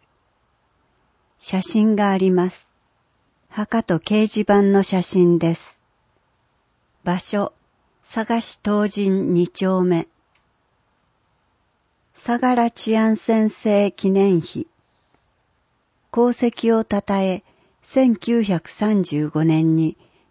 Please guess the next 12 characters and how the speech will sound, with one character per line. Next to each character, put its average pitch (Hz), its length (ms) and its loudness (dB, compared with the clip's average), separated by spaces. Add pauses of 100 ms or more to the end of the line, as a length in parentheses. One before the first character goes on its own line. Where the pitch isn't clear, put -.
(120)
東 233 220 0
京 233 260 2
大 220 280 2
学 208 520 -4
医 185 120 -4
学 220 340 -2
部 208 160 -2
構 220 260 0
内 165 260 2
に 147 200 2
建 165 400 0
立。 151 420 -4